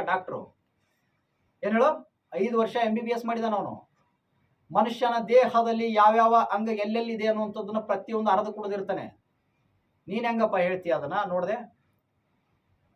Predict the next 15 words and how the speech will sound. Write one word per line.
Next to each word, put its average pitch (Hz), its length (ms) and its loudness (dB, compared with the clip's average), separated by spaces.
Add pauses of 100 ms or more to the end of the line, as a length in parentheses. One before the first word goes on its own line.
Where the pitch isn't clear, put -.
(120)
ಹೇಳು, - 520 4 (760)
ಹೇಳ್ಬಿಟ್ಟ 254 480 2
ಎಲ್ಲ 190 240 2
ನೀನು? 190 580 -4 (1500)
ಇದೆಲ್ಲ 254 340 4
ನಿಲ್ಲಬೇಕು, 226 640 -4 (640)
ನಿಲ್ಲಿಸ್ತೀವಿ 247 600 0
ನಾವು. 151 280 -4 (640)
ಪ್ರತಿಯೊಬ್ಬ, 254 800 2 (440)
ಇವನ್ 208 260 -6
ಯಾರ 233 260 4
ಮಲ್ಲಿಕಾರ್ಜುನ 226 640 0
ಅಂತ 220 140 -2
ಇನ್ನೊಬ್ಬ 226 300 0
ಇದ್ದಾನೆ, 185 400 -2